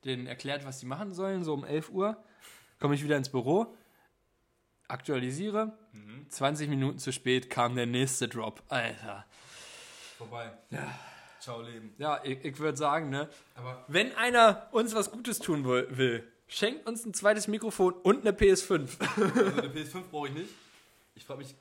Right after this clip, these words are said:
Speaker 2: ob
Speaker 1: Ja,
Speaker 2: die
Speaker 1: reicht ja auch, wenn ich die hab.
Speaker 2: Aber was willst du mit der P S fünf?
Speaker 1: Ja, Ratchet and Clank
Speaker 2: Kommt
Speaker 1: zocken.
Speaker 2: im Sommer.
Speaker 1: Ja, das alte Ratchet and Clank zocken.
Speaker 2: Geht das?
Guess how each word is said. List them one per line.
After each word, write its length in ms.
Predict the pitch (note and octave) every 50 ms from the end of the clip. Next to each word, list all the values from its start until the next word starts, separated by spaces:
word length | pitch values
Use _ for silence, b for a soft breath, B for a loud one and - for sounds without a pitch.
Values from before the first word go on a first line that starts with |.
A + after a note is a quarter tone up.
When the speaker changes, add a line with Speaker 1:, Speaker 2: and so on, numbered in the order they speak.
| - A#2 - -
Speaker 2:
ob 60 | -
Speaker 1:
Ja, 100 | G#3+ -
Speaker 2:
die 80 | C3+ B2+ B2+
Speaker 1:
reicht 140 | C#3 C#3 C3+
ja 60 | D3
auch, 80 | C3 C3
wenn 120 | C#3 C3
ich 80 | D#3+ D3+
die 140 | - B2+ -
hab. 160 | F#3 - A2 -
Speaker 2:
Aber 200 | B2+ C#3 D3 C3+
was 160 | D3+ C#3+ C3
willst 160 | F3 F3 -
du 40 | G3
mit 40 | D#3 D3+
der 40 | D3+
P 60 | D#3+
S 100 | D3 -
fünf? 140 | - G3+ E3+ - - _ _ _ _ _ _ _
Speaker 1:
Ja, 680 | _ - - A#2+ B2+ C3+ C3+ C#3+ D#3 F3 F3+ F3 C#3+ C3
Ratchet 240 | D3+ D#3 - F3 E3+
and 100 | D#3+ D#3
Clank 160 | - G3 - F4+
Speaker 2:
Kommt 80 | -
Speaker 1:
zocken. 260 | - D#3+ C3 A#2+ B2+ B2+
Speaker 2:
im 120 | E3+ D#3+
Sommer. 340 | C#3 C3+ A2+ G2+ - - - _ _ _ _ _ _ _ _ _ -
Speaker 1:
Ja, 100 | A#3 - - - -
das 160 | C3 B2+ E3
alte 240 | - - - F4+ A3+
Ratchet 260 | D3+ C#3+ - - B2+
and 80 | B2+ C3
Clank 240 | C#3 C3 B2 B2 -
zocken. 240 | - C3 - B2+ A#2 - _ _ _
Speaker 2:
Geht 140 | - B2+ C3
das? 80 | A3+